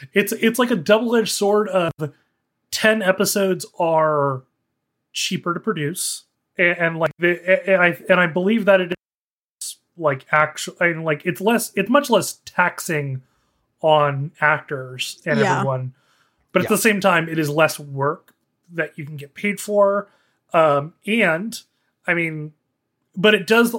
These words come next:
Speaker 1: it does allow actors to take other work. So it's like this whole, like, complicated thing of, like, you know, I, like, I understand why it happens, and it's,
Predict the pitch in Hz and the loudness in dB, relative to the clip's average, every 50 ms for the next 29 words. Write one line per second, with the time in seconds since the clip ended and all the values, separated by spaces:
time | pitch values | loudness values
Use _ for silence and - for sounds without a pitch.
0 | - - - - 160 - 226 226 240 254 233 214 202 175 165 165 156 - - 196 | -10 -8 -8 -4 -2 0 0 2 2 2 2 2 2 2 2 0 0 0 -2 -2
1 | 180 156 - - - 180 139 - - - 175 160 - - - 156 147 156 151 147 | -2 -4 -6 -10 -10 -10 -10 -8 -6 -4 -4 -4 -4 -4 -4 -4 -2 -2 -2 -2
2 | 143 131 131 131 131 147 - _ _ _ - - _ _ - - - 185 165 156 | -4 -4 -8 -8 -8 -10 -10 _ _ _ -20 -20 _ _ -8 -2 2 2 2 2
3 | 151 - - - - - - 220 226 269 254 247 277 247 240 - - 233 240 254 | 0 -4 -10 -20 -8 -2 -2 0 2 2 2 4 4 2 2 2 2 2 2 4
4 | 247 233 220 180 165 - - - - 180 165 151 - 165 151 - 170 151 147 139 | 6 6 6 4 4 0 -4 -2 0 0 2 2 0 -4 -2 -2 -2 0 0 0
5 | 131 135 151 143 143 139 135 131 127 143 139 139 135 131 127 127 127 - - _ | 0 2 2 2 2 0 -2 -6 -6 -4 -2 -2 -2 -2 -4 -6 -12 -16 -20 _
6 | - 170 151 151 - - 170 170 165 170 165 156 - _ - - _ _ _ _ | -14 -12 -12 -8 -4 -4 -4 -4 -4 -6 -8 -10 -10 _ -20 -20 _ _ _ _
7 | _ _ _ _ _ _ _ _ - 214 226 233 233 208 202 170 - - - 165 | _ _ _ _ _ _ _ _ 0 2 2 2 2 0 -2 -6 -6 -6 -6 -6
8 | 147 139 139 135 135 139 139 143 165 185 196 196 190 180 170 156 - - - 143 | -6 -6 -8 -10 -12 -10 -6 -2 0 2 4 4 4 4 2 -2 -4 -4 -2 0
9 | 139 131 120 - 143 131 127 123 127 120 - 156 143 147 135 - - | 0 0 -2 -6 -8 -10 -10 -10 -12 -14 -12 -12 -12 -12 -12 -14 -18